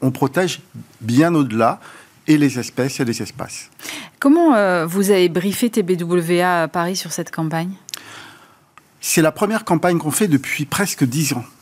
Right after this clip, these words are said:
Speaker 2: Oui, c'est
Speaker 1: Donc,
Speaker 2: notable, en effet.
Speaker 1: oui. Donc, euh, c'était, c'est pas tous les jours qu'on fait des, une, une campagne, et donc on avait envie de faire, euh, quelque chose qui soit marquant, qui nous raconte,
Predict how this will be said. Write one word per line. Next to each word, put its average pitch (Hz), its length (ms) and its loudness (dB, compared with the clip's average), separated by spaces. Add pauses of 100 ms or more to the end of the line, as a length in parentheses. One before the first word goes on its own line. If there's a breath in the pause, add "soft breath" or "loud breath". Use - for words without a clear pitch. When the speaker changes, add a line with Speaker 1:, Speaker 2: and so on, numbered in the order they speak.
(100)
Speaker 2:
Oui, 262 160 4
c'est 165 100 4
Speaker 1:
Donc, 165 80 2
Speaker 2:
notable, 196 320 2
en 185 100 6
effet. 285 240 4
Speaker 1:
oui. 139 80 -2 (280)
Donc, 151 360 2
euh, 135 80 4
c'était, 131 360 0 (200)
c'est - 220 -2
pas 190 160 0
tous - 280 -4
les 165 140 6
jours 147 180 0
qu'on 139 140 0
fait 139 160 0
des, 123 100 0
une, 113 240 2
une 123 140 2
campagne, 196 400 2
et 170 40 2
donc 151 280 2
on 127 80 4
avait 131 220 2
envie 135 380 0 (460 loud breath)
de 127 80 2
faire, 131 240 0
euh, 120 240 2
quelque 131 320 -2
chose 127 240 -2
qui - 140 -10
soit 107 180 -2
marquant, 120 500 0 (300 loud breath)
qui - 220 -2
nous 135 160 6
raconte, 147 680 -2